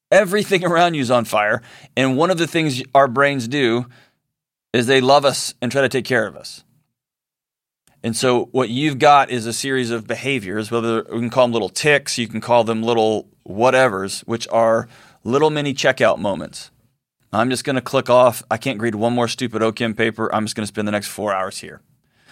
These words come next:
I'm gonna procrastinate on this. I'm gonna just have one more meal 'cause I need one more dopamine hit that's gonna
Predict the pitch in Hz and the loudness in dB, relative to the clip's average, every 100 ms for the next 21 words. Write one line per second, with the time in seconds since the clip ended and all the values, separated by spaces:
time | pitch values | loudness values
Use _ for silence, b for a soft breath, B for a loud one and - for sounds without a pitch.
0 | b b 113 123 120 120 117 - - 117 | b b 0 0 -2 -2 -4 -2 0 0
1 | 117 127 117 110 104 101 98 65 - - | 0 -4 -2 0 0 -2 -8 -16 -16 -20
2 | - _ _ _ _ _ _ 110 113 117 | -20 _ _ _ _ _ _ -4 0 0
3 | 113 110 110 113 - 117 107 107 110 110 | 2 2 2 -2 0 0 2 -2 0 -2
4 | 104 98 85 62 - _ - 104 110 113 | -2 -4 -8 -10 -12 _ -4 -2 0 -2
5 | 104 120 131 131 120 120 113 113 110 110 | -2 -2 0 -2 0 0 0 -4 -2 -2
6 | - 101 110 104 98 | -4 -6 -6 -4 -4